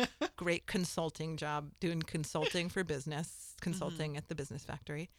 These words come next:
Speaker 1: Right.
Speaker 2: And then we, and then he's amazing, and then suddenly he's super present. And remember, and he was rich now 'cause his
Speaker 1: Yes.
Speaker 2: grandfather died,
Speaker 1: Yeah,
Speaker 2: so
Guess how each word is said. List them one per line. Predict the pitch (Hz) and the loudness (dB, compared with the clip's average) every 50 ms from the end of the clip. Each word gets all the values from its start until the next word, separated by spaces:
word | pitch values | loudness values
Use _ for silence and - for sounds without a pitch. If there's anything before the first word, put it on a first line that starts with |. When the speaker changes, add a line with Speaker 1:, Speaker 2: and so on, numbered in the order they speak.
| - - - 165 | -18 -16 -10 -8
Speaker 1:
Right. | 165 156 147 160 - - _ | -6 -6 -6 -8 -10 -4 _
Speaker 2:
And | 175 180 175 175 170 | 2 2 4 4 4
then | 170 170 170 165 165 165 165 165 - - _ _ _ _ _ _ _ _ _ _ _ _ _ _ _ _ _ _ _ _ _ - | 4 4 4 2 2 0 0 -2 -4 -8 _ _ _ _ _ _ _ _ _ _ _ _ _ _ _ _ _ _ _ _ _ -8
we, | 180 170 190 - - | -6 -4 -4 -2 0
and | - 170 175 | 0 2 2
then | 175 170 165 | 2 0 0
he's | 170 - 190 180 170 - | -2 -2 -2 -2 0 0
amazing, | 165 165 180 185 190 175 180 165 165 170 165 156 - | 2 4 4 4 4 4 2 2 2 0 0 -2 -4
and | - - 170 170 | -2 0 0 0
then | 160 170 | 0 0
suddenly | - 196 175 175 160 165 | 0 0 2 2 2 2
he's | 170 170 - | 2 2 0
super | - - 190 - - 175 | 0 -2 -2 0 0 0
present. | - - 165 156 165 160 - | 0 0 2 2 2 0 2
And | 202 | 2
remember, | 214 226 233 226 262 | 4 4 4 6 4
and | 254 254 | 4 6
he | 254 254 | 4 4
was | 247 240 226 - | 4 2 -2 -4
rich | - 185 190 185 - - | 0 2 2 2 2 2
now | 233 226 240 247 247 254 247 | 4 4 6 6 4 4 2
'cause | 233 233 180 | 0 -2 -4
his | 160 165 165 190 - | -4 -4 -4 -4 -4
Speaker 1:
Yes. | 202 185 190 | -4 -2 2
Speaker 2:
grandfather | 180 160 165 - 196 185 185 185 | 4 4 4 4 4 2 2 2
died, | 185 190 185 185 185 190 | 4 4 4 4 4 4
Speaker 1:
Yeah, | |
Speaker 2:
so | 185 | 4